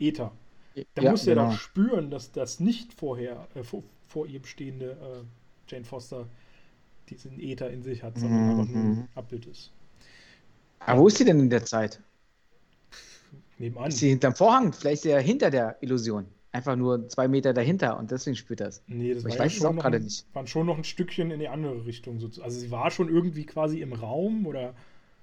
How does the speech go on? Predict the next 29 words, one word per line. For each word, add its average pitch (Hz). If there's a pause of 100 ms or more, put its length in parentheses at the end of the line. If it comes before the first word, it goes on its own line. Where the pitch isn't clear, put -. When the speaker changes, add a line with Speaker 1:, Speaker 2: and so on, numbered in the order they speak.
(120)
Speaker 1:
so -
ein 113
bisschen 123
in 123
der 117
Nachbarkammer 151
oder 160
so 165
ein 160
Quark. 170 (920)
Äh, 120
also 113
sie 113
war 120
zumindest 127
präsenter 127
in 147
der 151
Gegend, 156
aber 123 (840)
Speaker 2:
Ja, 113
okay. 113 (240)
Speaker 1:
nicht 139
so 147
da, 135
wo 135
dieses 127
Abbild 113
war. 104